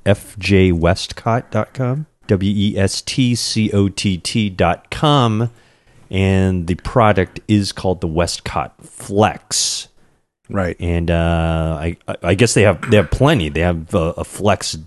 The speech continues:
Speaker 1: daylight panel. They have a flex tungsten panel. All kinds of stuff.
Speaker 2: Right, right. So the daylight and versus tungsten is just the color temperature of the,
Speaker 1: Right.
Speaker 2: the panel. But,
Speaker 1: Right.
Speaker 2: um, yeah, when I first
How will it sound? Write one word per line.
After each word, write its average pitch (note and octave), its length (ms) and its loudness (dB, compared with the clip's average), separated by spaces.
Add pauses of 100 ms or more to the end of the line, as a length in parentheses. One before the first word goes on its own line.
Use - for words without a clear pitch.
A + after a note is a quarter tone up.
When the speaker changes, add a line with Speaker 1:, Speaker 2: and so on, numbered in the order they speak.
(160)
Speaker 1:
daylight A#2 600 4
panel. A#2 760 2
They G#2 140 0
have D#2 140 -2
a C#2+ 60 -4
flex - 480 -2
tungsten A#2+ 760 0
panel. A2+ 840 2 (800)
All A#2+ 100 4
kinds A#2 280 2
of E2 60 -2
stuff. - 360 -6 (1200)
Speaker 2:
Right, A#2+ 300 4 (120)
right. A#2+ 320 2
So C#3 200 4
the B2 300 6 (260)
daylight C3 540 6
and A#2 160 0
versus G#2+ 300 2
tungsten G#2 420 -2
is F#2+ 120 -4
just G#2+ 180 -2
the A2+ 80 -2
color F#2+ 260 -2
temperature F#2+ 540 -4
of F#2 120 -6
the, G2+ 120 -2
Speaker 1:
Right. E2+ 220 0
Speaker 2:
the - 100 -12
panel. G2 440 -6 (140)
But, A2 320 2
Speaker 1:
Right. - 20 -2
Speaker 2:
um, G#2+ 360 0 (720)
yeah, C#3+ 180 6
when C3+ 120 6
I C3+ 40 6
first F3 320 2